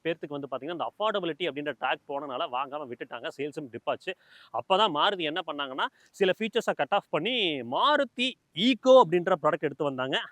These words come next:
அந்த ப்ராடக்ட் தான் இன்னைக்கு நம்ம கிட்ட இருக்கு. இந்த வாகனத்தோட டீடெயில்டு விமர்சனம் தான் நாம இன்னைக்கு பார்க்க போறோம். ஆ,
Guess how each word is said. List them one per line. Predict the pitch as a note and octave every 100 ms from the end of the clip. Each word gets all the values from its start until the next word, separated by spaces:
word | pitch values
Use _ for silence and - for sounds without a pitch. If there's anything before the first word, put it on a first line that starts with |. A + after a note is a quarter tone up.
| -
அந்த | A#2 A#2+
ப்ராடக்ட் | - B2+
தான் | B2
இன்னைக்கு | D#3 B2+ A#2
நம்ம | A#2+
கிட்ட | A#2+ B2
இருக்கு. | A#2 F#3
இந்த | C#3 D3+ C#3+
வாகனத்தோட | C3 D#3 D#3 - C3 F#3
டீடெயில்டு | C3+ D3 F3+ D3+
விமர்சனம் | B2 E3+ - C#3+
தான் | B2 D3
நாம | A#2+
இன்னைக்கு | C#3+ C3 C3
பார்க்க | C#3 C#3 D3+ C3
போறோம். | G3+ A#3+ - - - -
ஆ, | C#3+ D3+ D3+